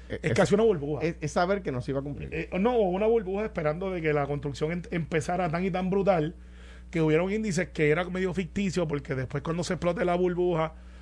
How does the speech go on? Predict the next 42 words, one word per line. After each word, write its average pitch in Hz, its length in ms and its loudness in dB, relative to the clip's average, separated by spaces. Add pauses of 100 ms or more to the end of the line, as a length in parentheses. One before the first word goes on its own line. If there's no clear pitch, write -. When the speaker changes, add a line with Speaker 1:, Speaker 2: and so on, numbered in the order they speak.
(140)
Speaker 2:
de 139 100 2
esos 160 200 0
diez 170 220 0
años 170 300 0
de 160 100 2
reconstrucción 160 540 -2
de 165 100 2
Puerto 165 300 -2
Rico, 165 340 0
que - 120 -8
es 113 60 2
lo 143 100 4
que 147 80 4
va 147 100 6
a 170 40 4
durar 165 260 2
esto, - 340 -2
como 107 180 -8
diez 147 240 0
años, 127 280 -4 (920)
ustedes 139 300 -2
dirán, 170 240 2
"Está 143 240 0
loco". 175 360 4 (280)
Miren 131 260 0
Luisiana, 196 460 4
en 131 100 -2
Luisiana 135 320 0
todavía 190 540 2
lo 156 100 0
que 139 100 -2
pasó 131 220 -2
hace 208 200 0
más 185 140 0
de 185 120 0
diez 175 240 -2
años 185 240 -2
se 143 60 0
está 135 180 -2
reconstruyendo 156 580 2
todavía 143 220 2
Luisiana, 139 420 0